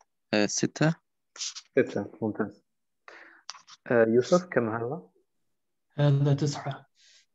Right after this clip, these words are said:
Speaker 2: نعم، ممتاز. عبد الباقي؟
Speaker 1: هذا سبعة.
Speaker 2: نعم، ممتاز. يوسف؟
Speaker 3: عشرة.
Speaker 2: عشرة، نعم. أو، آه، تمام.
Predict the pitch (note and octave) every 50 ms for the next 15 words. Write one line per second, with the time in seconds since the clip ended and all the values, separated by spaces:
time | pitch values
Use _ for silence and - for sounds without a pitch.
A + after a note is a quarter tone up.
0 | _ _ _ _ _ - A2+ G#2 G2 F#2 - - - - A2 G#2 - - G2+ G2
1 | - - _ _ - - - _ _ _ _ _ _ _ _ _ _ _ _ _
2 | _ _ - B2 A#2 - - A#2 G#2 A#2 A#2+ - F3 F3+ F#3 - - - _ _
3 | _ _ _ _ _ _ _ _ _ _ _ _ _ _ _ _ _ _ _ _
4 | _ _ _ _ _ _ _ _ _ _ _ - - _ - - - - - C3
5 | A#2 A2+ A2+ A2 A2+ A#2 A#2 - - A2+ - - A2 A2 A2 - - _ _ _
6 | _ _ _ _ _ _ _ _ _ _ _ _ - C3 A2+ G#2+ G#2+ B2+ C#3 A#2+
7 | A2+ G#2+ - - A#2 D3 - - - _ _ _ _ _ _ _ _ - _ _
8 | _ _ _ _ _ _ - B2+ A2+ A2+ - - E3+ F3 - - - - - -
9 | - - _ _ _ _ _ _ - - C#3+ C#3+ - - E3+ F#3 F3+ - - -
10 | _ _ _ - - - _ - - - _ _ _ _ _ _ _ _ _ _
11 | _ _ - A#2 A2 - - B2+ B2 D#3 D#3 - _ - A#2 G#2 A2 C#3 D#3 -
12 | _ _ _ _ - - B2+ B2 A#2 A#2+ - - - - C#3 A#2 A#2 - - -
13 | - - - G#2+ G#2+ B2 - -